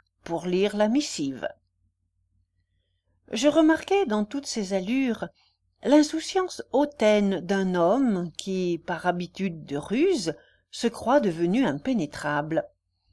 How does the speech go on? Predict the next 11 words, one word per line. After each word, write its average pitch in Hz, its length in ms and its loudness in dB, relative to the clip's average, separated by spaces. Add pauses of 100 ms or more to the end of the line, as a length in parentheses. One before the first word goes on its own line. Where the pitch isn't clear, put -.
(280)
et 190 80 -2
que - 140 -2
la 175 160 4
feinte 190 420 -4
commence 190 460 -2
d'ailleurs 170 540 -2
à 135 140 -6
ennuyer 185 500 0
profondément. 180 800 -4 (1080)
Allait-il 139 440 -8
répondre ? 196 680 -2